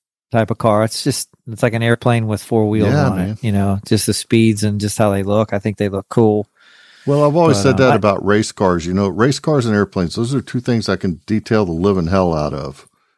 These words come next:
Speaker 2: And you can really make,
Speaker 1: Yeah.
Speaker 2: you can make 'em look race worn. You can, you can,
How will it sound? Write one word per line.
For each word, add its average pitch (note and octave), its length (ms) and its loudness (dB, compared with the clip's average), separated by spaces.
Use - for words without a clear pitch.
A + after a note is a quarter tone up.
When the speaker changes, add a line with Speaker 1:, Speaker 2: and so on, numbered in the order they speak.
Speaker 2:
And G#2 140 4
you G#2 80 2
can G2 220 2
really B2+ 280 6
make, G#2+ 180 2
Speaker 1:
Yeah. F2 80 -2
Speaker 2:
you F2+ 40 -6
can F2+ 100 0
make F2+ 180 0
'em F2 80 0
look D#2+ 200 -4
race G#2 320 -2
worn. A2+ 380 0
You F2+ 120 -4
can, D#2 260 -8
you F#2+ 120 -4
can, E2 380 -4